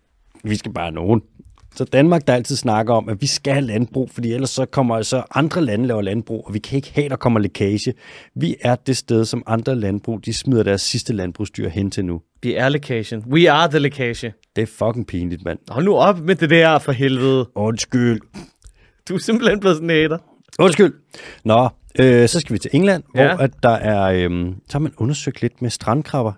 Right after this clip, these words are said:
Speaker 1: Dem, der også er, når man tager på stranden i Danmark.
Speaker 2: Det er ikke løverne?
Speaker 1: Mm-mm. <laughs> Nej, det er strandkrabberne.
Speaker 2: Nå, okay.
Speaker 1: <laughs> Det er ikke vandløverne.
Speaker 2: Nå.
Speaker 1: Og strandkrabber, hvad, hvordan responderer de egentlig på, hvis der er meget støj? Så
Speaker 2: Lad mig gætte. De synes ikke, det er fedt.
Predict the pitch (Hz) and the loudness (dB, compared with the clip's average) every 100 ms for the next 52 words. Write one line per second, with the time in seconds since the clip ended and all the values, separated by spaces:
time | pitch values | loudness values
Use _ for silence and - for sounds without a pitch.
0 | - 123 120 110 113 110 107 90 95 - | -2 0 2 0 -2 -2 -2 -4 -8 -12
1 | 87 95 90 80 80 92 _ - 139 175 | -12 -10 -10 -8 -10 -12 _ -2 -2 2
2 | 160 185 196 - _ _ 98 98 90 - | 2 2 0 -6 _ _ -8 -6 -8 -6
3 | - 117 120 - 139 113 117 110 104 110 | 0 2 2 4 2 4 2 2 0 0
4 | - 104 117 117 151 139 135 127 135 131 | 0 0 2 2 4 4 4 4 2 2
5 | 120 - - - 113 117 107 110 113 113 | -2 -4 -20 -4 2 4 6 6 8 6
6 | 110 - 117 110 113 - - _ _ - | 4 -2 -6 -6 -8 -20 -20 _ _ 0
7 | 127 117 165 147 - 160 139 127 _ _ | 2 2 0 -2 0 0 0 -2 _ _
8 | - 92 143 - - 110 139 156 - 147 | -4 0 0 0 -6 -4 -4 -6 -8 -6
9 | 123 147 - - 143 - 131 131 139 - | -4 -4 -6 -8 -8 -6 -8 -8 -8 -6
10 | 117 - 123 104 101 85 85 113 - 175 | -6 -6 -8 -4 -4 -4 -6 -4 0 0
11 | - - _ _ _ - - - _ _ | -2 -14 _ _ _ -20 -20 -20 _ _
12 | - - 131 120 156 208 - _ _ _ | -10 -6 -4 -2 -4 -4 -14 _ _ _
13 | _ _ _ _ _ _ _ 143 143 180 | _ _ _ _ _ _ _ -8 -2 -2
14 | 170 165 196 | -2 -2 -4